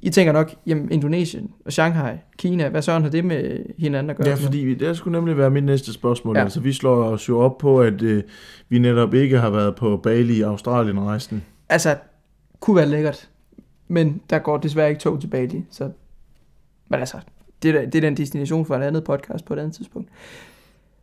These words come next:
Speaker 1: Men altså, de her ubåde i den indonesiske flåde,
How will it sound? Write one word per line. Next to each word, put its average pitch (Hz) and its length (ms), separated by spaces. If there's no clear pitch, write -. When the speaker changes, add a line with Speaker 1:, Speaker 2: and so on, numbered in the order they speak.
Speaker 1:
Men 175 160
altså, 165 220
de 226 120
her 214 320
ubåde 143 480
i 170 80
den 151 180
indonesiske 160 640
flåde, 165 420